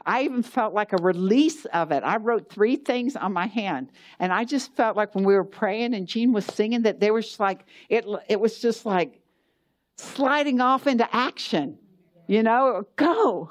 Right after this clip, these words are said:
you know. So, um, let's stand up, let's pray, 'cause I know God wants to just seal this,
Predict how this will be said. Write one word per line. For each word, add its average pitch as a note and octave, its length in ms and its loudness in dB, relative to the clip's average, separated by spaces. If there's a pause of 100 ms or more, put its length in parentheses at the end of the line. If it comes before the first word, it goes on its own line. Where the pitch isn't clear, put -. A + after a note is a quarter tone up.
(160)
you A3 160 0
know. A3+ 300 2
So, G#3 340 2
um, F3+ 440 2
let's B3 220 0
stand C4+ 320 -2
up, G#3 220 2
let's A3+ 200 -4
pray, G3+ 360 0
'cause G3+ 160 -8
I G3+ 100 2
know G#3+ 200 -2
God G#3 240 0
wants G3 280 -4
to F#3 80 -6
just F#3+ 360 -4 (640)
seal C4 760 0
this, G#2 600 -8